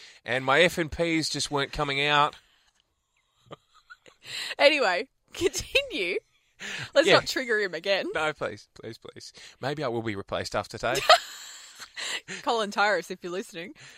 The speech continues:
Speaker 1: It'll be Catherine and Jack on Friday
Speaker 2: Oh.
Speaker 1: again. Maybe I'll have a spell. I think I need one.
Speaker 2: We've put Bianco out to pasture. It's been a good couple of years.
Speaker 1: I'm being left to hang. <laughs> No,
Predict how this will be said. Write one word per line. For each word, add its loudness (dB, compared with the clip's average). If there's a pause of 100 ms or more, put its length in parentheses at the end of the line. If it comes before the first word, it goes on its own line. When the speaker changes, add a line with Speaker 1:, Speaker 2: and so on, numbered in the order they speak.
Speaker 1:
It'll -14
be -6 (100)
Catherine -4
and -10
Jack -6
on -6
Friday 0
Speaker 2:
Oh. 6
Speaker 1:
again. 2 (520)
Maybe 0
I'll 2
have -4
a -8
spell. -6 (1400)
I 0
think -4 (380)
I -6
need -2
one. 2
Speaker 2:
We've -8
put -4
Bianco 2
out 0
to -18
pasture. 0
It's -18
been -2
a -8
good -2
couple 0
of -4
years. 0 (220)
Speaker 1:
I'm -20
being -2
left 0
to 0
hang. -4
<laughs> 2
No, 8